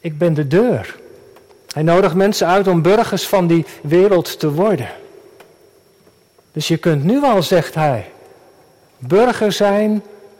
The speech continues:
van Gods nieuwe wereld. Terwijl je in deze gebroken wereld leeft, een burger kun je zijn van twee werelden dus.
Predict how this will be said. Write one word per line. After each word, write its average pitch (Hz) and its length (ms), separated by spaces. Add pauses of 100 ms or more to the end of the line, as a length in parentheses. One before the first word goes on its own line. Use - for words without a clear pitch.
(460)
van 143 240
Gods - 400
nieuwe 196 300
wereld. 170 540 (880)
Terwijl 170 360
je 185 120
in 165 100
deze 165 300
gebroken 202 760
wereld 226 400
leeft, 202 420 (220)
een 147 200
burger 208 600 (360)
kun 190 200
je 185 100
zijn 175 340
van 139 240
twee 214 420
werelden 175 640
dus. 120 500